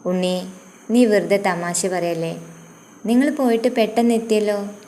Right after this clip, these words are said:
രണ്ട് മൂന്ന് സ്ഥലത്ത് പോകാനുണ്ടെന്നല്ലേ അമ്മമ്മ പറഞ്ഞത്?"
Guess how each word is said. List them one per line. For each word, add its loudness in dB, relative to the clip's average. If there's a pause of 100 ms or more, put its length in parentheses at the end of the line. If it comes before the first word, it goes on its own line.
(440)
രണ്ട് 0
മൂന്ന് 2
സ്ഥലത്ത് 0
പോകാനുണ്ടെന്നല്ലേ 2 (160)
അമ്മമ്മ -2
പറഞ്ഞത്?" -2